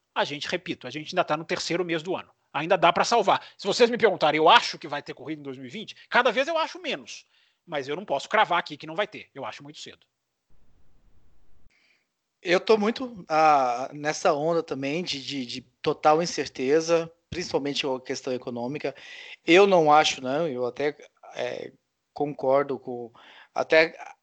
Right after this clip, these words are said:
Speaker 2: acho legal você falar da Fórmula um ter fechado as porteiras pra outras equipes, mas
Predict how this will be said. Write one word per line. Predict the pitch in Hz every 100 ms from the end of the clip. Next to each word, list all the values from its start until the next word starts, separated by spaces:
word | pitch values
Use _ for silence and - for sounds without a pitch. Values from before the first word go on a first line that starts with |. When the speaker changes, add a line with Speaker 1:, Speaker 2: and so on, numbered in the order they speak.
| _ _ -
Speaker 2:
acho | 151 190 -
legal | 165 147 143
você | 139 143
falar | 131 131 139
da | 131
Fórmula | 139 127 123
um | 131
ter | 143
fechado | 131 120 - 131 135
as | 120
porteiras | - 120 117 127 123
pra | 127
outras | 120 123
equipes, | 120 - 127 - - _ - - - _
mas | 139 143 147 139 - - - -